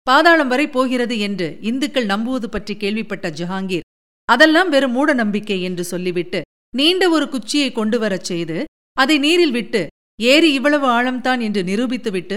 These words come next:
ஆக்ராவுக்கு திரும்பினார். ஓவியர்களும் இசைக்கலைஞர்களும் கவிஞர்களும் படு சுறுசுறுப்போடு இயங்கிய கலாச்சார பொற்காலம் ஜஹாங்கீருடையது என்பதை யாரும் மறுக்க முடியாது.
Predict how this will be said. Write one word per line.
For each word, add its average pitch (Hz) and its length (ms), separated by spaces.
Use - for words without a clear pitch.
ஆக்ராவுக்கு 208 640
திரும்பினார். 160 480
ஓவியர்களும் 349 600
இசைக்கலைஞர்களும் 262 920
கவிஞர்களும் 226 640
படு 302 340
சுறுசுறுப்போடு 302 680
இயங்கிய 254 460
கலாச்சார 226 600
பொற்காலம் 196 500
ஜஹாங்கீருடையது 233 840
என்பதை 196 380
யாரும் 196 300
மறுக்க 170 320
முடியாது. 151 460